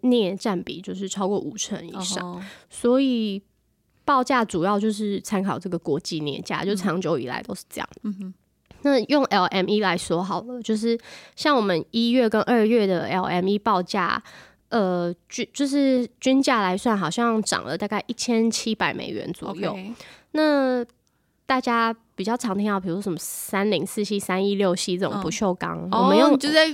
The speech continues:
Speaker 2: 看，比方卖锅宝的锅啊，
Speaker 1: <laughs>
Speaker 2: 或者是三零四不锈钢、<laughs>三一六不锈钢，就是这种三百系的那种概念，哼。
Speaker 1: 对，对，对，那这种不锈钢呢，它其实就是，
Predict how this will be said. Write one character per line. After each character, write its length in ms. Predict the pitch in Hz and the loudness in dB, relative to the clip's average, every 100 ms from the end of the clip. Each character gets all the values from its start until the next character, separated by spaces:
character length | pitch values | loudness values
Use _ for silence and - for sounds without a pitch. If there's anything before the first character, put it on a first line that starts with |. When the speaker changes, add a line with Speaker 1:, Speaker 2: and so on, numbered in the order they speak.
| - | 0
Speaker 2:
看， 180 | 320 240 | 0 0
比 100 | 196 | 2
方 260 | 226 233 | 2 4
卖 180 | 254 240 | 4 2
锅 240 | 233 247 262 | 2 4 6
宝 200 | - - | 4 2
的 100 | - | -2
锅 280 | - 247 269 | 4 8 10
啊， 220 | 262 240 | 8 8
Speaker 1:
<laughs> 80 | 247 | 8
Speaker 2:
或 80 | 254 | 6
者 80 | 254 | 6
是 200 | 247 240 | 4 4
三 220 | 277 311 | 4 6
零 140 | 254 | 4
四 220 | - 320 | 2 0
不 100 | 233 | 0
锈 160 | 262 311 | 0 0
钢、 500 | 269 269 277 277 285 | 4 4 4 4 0
<laughs> 20 | |
三 180 | - 269 - | 2 0 4
一 100 | 285 - | 0 2
六 340 | 302 277 226 - - - | 4 6 6 2 -8 -4
不 80 | 214 | 2
锈 160 | 254 | 6
钢， 400 | 240 240 240 254 - - _ | 8 8 6 0 -6 -14 _
就 120 | 226 | 0
是 80 | 233 | 2
这 60 | 247 | 2
种 120 | 180 | 2
三 160 | 214 | 0
百 120 | 214 - | 0 -2
系 400 | - 185 - - | -6 -6 -10 -12
的 80 | - | -10
那 60 | |
种 140 | 160 - | -10 -6
概 100 | - - | -4 -4
念， 180 | - - | -6 -8
哼。 160 | 214 185 | -8 -2
Speaker 1:
对， 180 | 262 226 | 2 4
对， 160 | 208 196 | 4 4
对， 280 | 196 139 143 | 4 2 4
那 120 | 311 | 2
这 140 | 285 285 | 4 2
种 160 | 196 | 2
不 100 | 190 | 0
锈 200 | 202 254 | 2 2
钢 240 | 233 202 214 | 2 2 4
呢， 160 | 196 | 2
它 140 | 214 226 | 0 -2
其 180 | 220 190 | -2 -4
实 160 | 175 | -4
就 120 | 202 | -4
是， 340 | 208 226 214 | -4 -2 -2